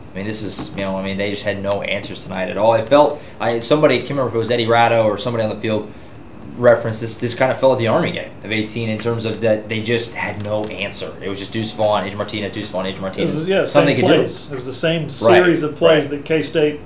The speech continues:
Speaker 2: would run. Uh, j-, Ryan and I were talking during the game. Looks like a little inside zone, goes for seven yards. Another little inside go-, zone, goes for eight yards. I thought this was a very common play in, in, uh, college football these days, uh, what Kansas State was doing.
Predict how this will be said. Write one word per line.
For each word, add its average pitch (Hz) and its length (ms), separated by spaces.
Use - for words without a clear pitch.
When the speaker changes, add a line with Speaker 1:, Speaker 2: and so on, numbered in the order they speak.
Speaker 2:
would 139 220
run. 135 340
Uh, 123 280
j-, 120 120
Ryan 143 260
and 143 80
I 147 80
were 143 100
talking 147 300
during 147 180
the 139 60
game. 151 240
Looks 143 220
like 135 140
a 139 40
little 139 200
inside 151 380
zone, 160 280
goes 131 180
for - 100
seven 147 300
yards. 165 320
Another 135 300
little 147 260
inside 160 320
go-, 165 300
zone, 180 300
goes 135 180
for 139 160
eight 160 140
yards. 175 360
I 180 120
thought 285 300
this 254 180
was 190 160
a 165 40
very 170 300
common 175 380
play 175 340
in, 131 340
in, 127 280
uh, 117 340
college 143 300
football 151 280
these 120 180
days, 107 360
uh, 117 240
what 131 240
Kansas 131 300
State 135 220
was - 80
doing. - 200